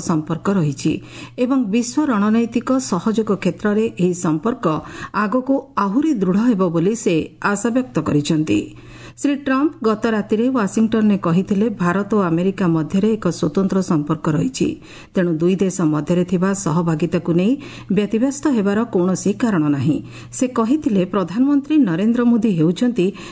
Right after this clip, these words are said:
ଜଣେ ମହାନ ବ୍ୟକ୍ତି ଏବଂ ସେ ତାଙ୍କର ଜଣେ ଭଲ ବନ୍ଧୁ ହୋଇ ସବୁଦିନ ରହିବେ। ପୂର୍ବରୁ ସାମାଜିକ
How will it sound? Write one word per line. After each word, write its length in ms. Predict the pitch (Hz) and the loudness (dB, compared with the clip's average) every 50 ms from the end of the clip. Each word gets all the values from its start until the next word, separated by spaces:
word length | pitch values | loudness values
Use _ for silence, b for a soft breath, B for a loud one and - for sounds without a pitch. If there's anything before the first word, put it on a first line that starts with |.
| B B | B B
ଜଣେ 240 | 185 196 220 208 226 214 | 0 0 2 2 2 2
ମହାନ 360 | 190 180 175 156 208 247 254 208 | 2 2 2 2 2 2 2 2
ବ୍ୟକ୍ତି 380 | 156 156 139 - - 156 139 127 - B B B B B B | 0 -2 -4 -2 -2 0 0 0 -2 B B B B B B
ଏବଂ 260 | - 180 165 170 170 208 262 - - - | -2 0 0 2 0 0 -2 -4 -10 -10
ସେ 160 | - - 202 196 196 | -4 -2 -2 0 0
ତାଙ୍କର 360 | 208 196 185 175 - 180 196 214 | 0 0 0 0 0 0 0 0
ଜଣେ 220 | 208 208 180 170 143 | 0 0 0 0 -2
ଭଲ 240 | - - 190 175 180 180 | -2 -2 0 0 2 2
ବନ୍ଧୁ 340 | 165 165 170 160 151 160 196 | 2 2 0 0 2 2 0
ହୋଇ 240 | 196 220 226 190 143 - - B B B B B | 2 2 2 2 0 -2 -6 B B B B B
ସବୁଦିନ 480 | - - 233 214 226 214 190 170 156 143 139 147 | -4 -2 0 0 0 0 2 2 0 0 0 0
ରହିବେ। 320 | 139 131 143 147 156 156 - - B B B B B B | 0 0 0 0 0 -2 -2 -4 B B B B B B
ପୂର୍ବରୁ 380 | - 254 262 254 294 302 311 330 311 | -2 -2 0 0 0 0 0 0 0
ସାମାଜିକ 480 | - 254 208 208 226 226 226 247 247 | 0 0 2 2 2 2 0 0 0